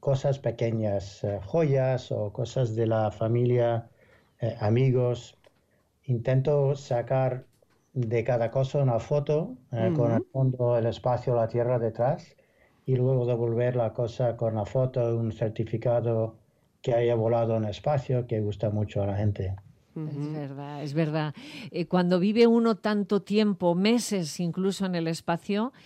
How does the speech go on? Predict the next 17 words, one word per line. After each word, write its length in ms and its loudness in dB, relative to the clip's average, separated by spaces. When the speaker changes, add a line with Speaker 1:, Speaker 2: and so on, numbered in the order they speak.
Speaker 3:
sé 360 2
que 280 2
aparte 480 2
de 80 6
echar 300 0
de 100 0
menos 340 0
a 60 2
la 140 2
familia, 720 0
ahí 280 2
están 320 -2
las 220 -4
fotos, 460 0
supliendo 800 0
esa 220 -2
ausencia. 760 0